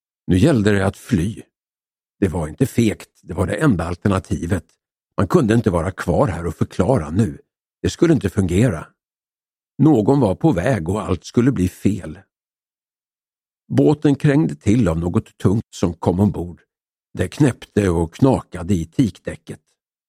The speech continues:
Uppgivenheten förbyttes långsamt till beslutsamhet. Belvedere fick syn på en yxa på väggen bakom navigationsbordet och greppade tag med högra handen.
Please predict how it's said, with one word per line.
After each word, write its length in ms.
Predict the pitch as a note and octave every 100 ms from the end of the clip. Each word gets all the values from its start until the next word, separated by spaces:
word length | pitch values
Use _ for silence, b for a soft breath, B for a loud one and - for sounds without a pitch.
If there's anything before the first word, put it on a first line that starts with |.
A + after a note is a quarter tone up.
| _ _ _ -
Uppgivenheten 1120 | E3 A#2+ A#2 A#2 G#2 G#2 B2 C#3+ - E2 D#2
förbyttes 840 | - C#3+ G#2+ F#2 _ - - -
långsamt 600 | - C#3+ E2 - A#2+ D#2+
till 140 | - F2
beslutsamhet. 880 | G2+ - D#2+ D2+ - F2 F2+ F2 - _ _ _ _ _ _ _ _ _ _ _ -
Belvedere 540 | B2 B2 D3 A2+ G#2+
fick 180 | - A#2
syn 240 | - F2+ E2
på 140 | F#2
en 140 | G#2
yxa 420 | C3 - - A#2 G2+
på 140 | A#2
väggen 400 | E2+ E2 F2 F#2+
bakom 260 | G2 - F2
navigationsbordet 1120 | D#2+ E2 E2+ - G2 - D#2+ E2 F2 - - _ _ _
och 80 | G#2
greppade 380 | G#2 - A2 A2
tag 360 | - E2+ F#2
med 140 | E2+ E2+
högra 340 | B2 E2+ F2+
handen. 440 | E2+ D#2+ D2+ D#2